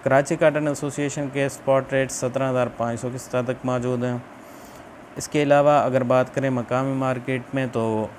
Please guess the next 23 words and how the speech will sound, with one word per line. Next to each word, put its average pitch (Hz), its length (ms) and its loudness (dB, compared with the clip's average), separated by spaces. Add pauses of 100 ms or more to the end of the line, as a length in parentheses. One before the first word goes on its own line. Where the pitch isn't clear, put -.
(280)
कपास 127 340 2
के 135 120 -4
रेट्स 127 320 -2
नौ 123 240 -2
हज़ार 123 240 0
एक 113 140 -4
सौ - 120 -10
पचास 117 440 -4
रुपये 127 320 -2 (600)
पंजाब 127 360 2
में, 135 260 -2 (500)
सिंध 147 280 -4
में 143 140 0
सात 127 280 0
हज़ार 131 220 2
छः 127 260 -2
सौ, 127 200 -2
जबकि 117 340 -4
बलूचिस्तान 117 600 -4
में 117 120 -2
रेट्स 113 380 -2
आठ 120 240 -2
हज़ार 113 260 -2